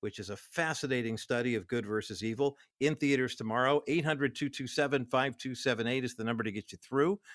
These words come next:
to The Bottom Line Show. We've got four Fandango gift cards that you can use for purchasing tickets to go see,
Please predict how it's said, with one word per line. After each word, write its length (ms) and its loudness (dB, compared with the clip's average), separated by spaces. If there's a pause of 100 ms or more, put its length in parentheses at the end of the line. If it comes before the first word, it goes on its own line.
(180)
to 60 -2
The 60 0
Bottom 340 4
Line 220 4
Show. 220 2
We've 160 -2
got 180 0
four 320 0
Fandango 680 2
gift 300 0
cards 380 0
that 100 -6
you 140 -4
can 240 -2
use 400 0 (260)
for 140 -6
purchasing 500 -4
tickets 440 0
to 100 -16
go 180 2
see, 480 0